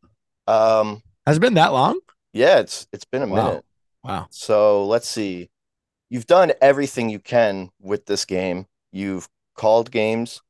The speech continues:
Speaker 1: You've talked about games while games were going on. You've gone to the draft. You've written about the game.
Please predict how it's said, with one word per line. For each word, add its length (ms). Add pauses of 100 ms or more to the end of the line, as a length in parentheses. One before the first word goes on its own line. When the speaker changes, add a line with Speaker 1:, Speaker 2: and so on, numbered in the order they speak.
(260)
Speaker 1:
You've 140
talked 300
about 280
games 300
while 220
games 240
were 60
going 320
on. 220
You've 680
gone 180
to 100
the 100
draft. 600
You've 200
written 220
about 300
the 60
game. 500